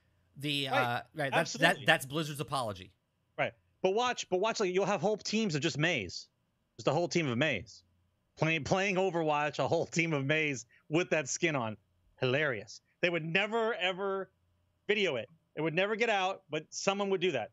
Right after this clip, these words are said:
Speaker 2: Guaranteed.
Speaker 1: I mean,
Speaker 2: I,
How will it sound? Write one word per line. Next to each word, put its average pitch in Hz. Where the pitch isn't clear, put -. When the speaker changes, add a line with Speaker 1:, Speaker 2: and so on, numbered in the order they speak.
Speaker 2:
Guaranteed. 156
Speaker 1:
I 156
mean, 180
Speaker 2:
I, 214